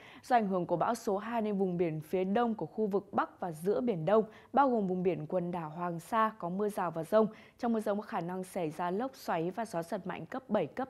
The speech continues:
tám. Vùng biển từ Khánh Hòa đến Bình Thuận, khu vực giữa Biển Đông và phía Bắc của Nam Biển Đông, bao gồm phía Bắc quần đảo Trường Sa, có gió Tây Nam mạnh cấp sáu, giật cấp bảy, cấp tám, sóng biển cao từ hai đến bốn mét, biển động. Toàn bộ tàu thuyền hoạt động trên các khu vực trên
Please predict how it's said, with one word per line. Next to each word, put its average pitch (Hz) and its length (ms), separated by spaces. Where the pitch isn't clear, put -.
tám. 196 260
Vùng 233 140
biển 202 180
từ 208 140
Khánh 208 300
Hòa 254 240
đến 185 160
Bình 202 200
Thuận, 190 280
khu 233 180
vực 196 220
giữa - 280
Biển 202 280
Đông 214 200
và 196 120
phía 190 100
Bắc 277 360
của 175 120
Nam 202 320
Biển 160 200
Đông, 208 200
bao 262 220
gồm 202 180
phía 185 180
Bắc 262 280
quần 175 180
đảo 160 220
Trường 180 240
Sa, 233 280
có 208 100
gió 190 160
Tây 247 220
Nam 226 320
mạnh 196 220
cấp 269 160
sáu, 180 320
giật - 320
cấp 277 180
bảy, 180 140
cấp - 260
tám, 180 200
sóng 196 140
biển 214 160
cao 185 280
từ 170 200
hai 202 220
đến 165 180
bốn 165 180
mét, 254 280
biển 156 180
động. 196 180
Toàn 240 220
bộ 214 140
tàu 214 240
thuyền 202 240
hoạt 196 240
động 190 300
trên 208 180
các 240 60
khu 240 180
vực 185 220
trên 220 220